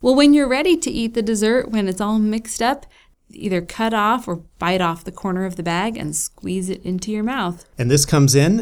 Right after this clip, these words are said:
Speaker 2: at a hundred thirty calories per ounce, so it's right in that range that we're looking for on a backpacking trip. And, and it gives you something different, right? I mean,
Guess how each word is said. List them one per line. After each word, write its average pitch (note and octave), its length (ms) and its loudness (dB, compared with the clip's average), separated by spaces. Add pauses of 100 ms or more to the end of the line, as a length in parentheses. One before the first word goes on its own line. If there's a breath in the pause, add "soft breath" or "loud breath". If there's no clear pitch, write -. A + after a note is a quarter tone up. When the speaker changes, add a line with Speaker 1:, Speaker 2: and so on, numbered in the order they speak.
Speaker 2:
at A#2+ 180 0
a A2 100 0
hundred C3 380 4
thirty C3 540 0
calories A#2 580 -4
per A2+ 200 -4
ounce, E3 480 -2
so - 280 -2
it's A2 200 -4
right A#2 180 0
in A#2 140 0
that A#2 200 -2
range A2+ 500 -2
that G#2+ 120 -6
we're G#2 80 -8
looking G2+ 300 -6
for G2+ 260 -8
on G2 80 -6
a G2 60 -8
backpacking F#2+ 600 -8
trip. - 300 -12 (320 loud breath)
And, D#3+ 160 2
and E3+ 200 2
it E3 80 -2
gives F#3 280 2
you D#3 320 2
something C#3 460 0
different, A2+ 460 -2
right? A#2 200 -2
I A#2+ 80 -4
mean, B2+ 320 -4